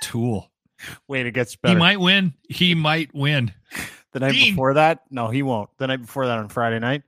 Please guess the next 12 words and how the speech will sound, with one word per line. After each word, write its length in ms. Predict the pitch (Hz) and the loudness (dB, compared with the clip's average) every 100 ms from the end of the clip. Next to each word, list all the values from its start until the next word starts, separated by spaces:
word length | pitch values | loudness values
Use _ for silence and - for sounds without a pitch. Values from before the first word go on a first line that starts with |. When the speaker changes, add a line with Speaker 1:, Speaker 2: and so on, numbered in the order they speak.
| _ _ _ _ _ _ _ _ _ _ _ _ _ _ | _ _ _ _ _ _ _ _ _ _ _ _ _ _
Speaker 2:
when 180 | - 147 | -6 0
he 80 | 139 | 2
was 140 | 127 | 2
asking 400 | 123 123 - 131 120 | 2 0 0 -6 -4
for 320 | 135 120 107 _ | -2 -4 -4 _
complete 580 | - 143 127 - 165 196 | -10 -10 -10 -6 -4 -4
immunity 520 | 180 160 160 156 151 147 | -4 -4 -2 -2 -2 -4
of 120 | 120 | -4
everything 440 | 147 147 151 156 | -8 -6 -6 -6
he's 200 | 147 135 | -6 -6
ever 220 | 135 139 131 | -4 -4 -4
done 360 | 117 135 160 | -4 -6 -8